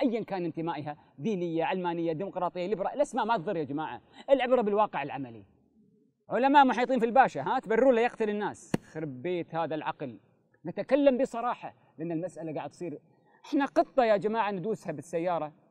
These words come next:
نتألم بالليل. الإنسان العادي، مو أنا، أنتوا. يت-، يت-، يتفرجون على القتل. قطع النظر يا جماعة عن الجنسية، العرق، المذهب، الدين، ال-، اللي قاعد يصير شيء كبير يا إخواني.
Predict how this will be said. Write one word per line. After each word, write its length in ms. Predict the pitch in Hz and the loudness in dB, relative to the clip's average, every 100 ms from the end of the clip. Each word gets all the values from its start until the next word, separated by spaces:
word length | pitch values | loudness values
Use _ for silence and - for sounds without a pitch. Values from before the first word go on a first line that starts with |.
| _ - | _ -8
نتألم 420 | 202 - 226 202 139 | -4 -2 -2 -2 -4
بالليل. 340 | 139 143 123 | -4 -6 -6
الإنسان 380 | 247 339 392 381 | -4 -4 4 6
العادي، 420 | 311 294 285 196 | 8 6 4 2
مو 180 | 165 262 | -4 -2
أنا، 280 | 254 170 190 | -4 -4 -4
أنتوا. 240 | 277 151 104 _ _ _ _ _ _ _ _ _ _ _ _ _ | -6 -6 -12 _ _ _ _ _ _ _ _ _ _ _ _ _
يت-، 160 | 160 170 | -12 -10
يت-، 300 | 170 170 165 | -10 -10 -8
يتفرجون 580 | 202 - 220 214 302 269 | -8 -4 -4 -2 -2 -4
على 140 | 220 | -6
القتل. 420 | 190 240 - 135 - _ _ _ - | -8 -12 -10 -12 -14 _ _ _ -2
قطع 220 | 330 247 | -2 2
النظر 320 | 277 294 277 | 6 6 8
يا 60 | 240 | 4
جماعة 240 | 240 254 | 2 -2
عن 100 | 233 | -2
الجنسية، 480 | 226 208 202 233 226 | -4 -6 -6 -2 -2
العرق، 360 | 214 240 233 220 | 0 -2 -2 -4
المذهب، 400 | 214 220 214 196 | -4 -2 -2 -4
الدين، 360 | 165 247 240 | -4 -4 -4
ال-، 140 | 208 - _ _ _ _ _ - | -6 -12 _ _ _ _ _ -10
اللي 140 | 185 | -4
قاعد 160 | 185 180 | -4 -4
يصير 200 | 165 170 | -6 -8
شيء 180 | - 143 | -8 -10
كبير 300 | 135 143 120 | -6 -6 -6
يا 60 | |
إخواني. 340 | 107 113 104 | -12 -16 -16